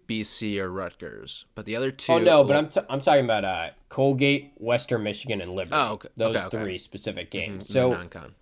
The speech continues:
Speaker 1: Okay.
Speaker 2: yeah. So to me, that is three wins that you now are just fighting for three more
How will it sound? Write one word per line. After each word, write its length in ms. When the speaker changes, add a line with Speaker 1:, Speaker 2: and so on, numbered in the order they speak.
Speaker 1:
Okay. 260
Speaker 2:
yeah. 380
So 200
to 180
me, 300
that 300
is 500
three 280
wins 500
that 140
you 320
now 380
are 80
just 260
fighting 320
for 160
three 360
more 520